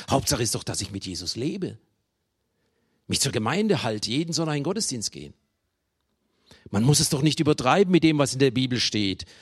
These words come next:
Das Leben macht doch keinen Spaß, wenn man Gott dauernd gehorsam ist. Damals in Ephesus, beziehungsweise in der ganzen Region, da führte solches Verhalten dazu,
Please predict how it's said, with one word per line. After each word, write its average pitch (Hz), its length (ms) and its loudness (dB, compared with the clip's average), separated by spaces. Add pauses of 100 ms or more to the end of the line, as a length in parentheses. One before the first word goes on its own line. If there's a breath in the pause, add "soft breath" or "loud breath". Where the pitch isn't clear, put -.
(100)
Das 165 160 -2
Leben 170 220 2
macht 165 180 -4
doch - 80 -6
keinen 170 220 -2
Spaß, 214 440 0
wenn 165 120 0
man 151 100 -2
Gott 147 180 -4
dauernd 135 220 -2
gehorsam 117 440 -6
ist. 104 220 -14 (3000 soft breath)
Damals 226 360 2
in 135 80 2
Ephesus, 147 680 -4 (1500)
beziehungsweise 170 720 2
in 147 200 0
der 110 140 0
ganzen 180 440 -4
Region, 160 600 -4
da 110 120 -4
führte 196 440 -4
solches 180 580 -2
Verhalten 113 880 -2
dazu, 120 720 -2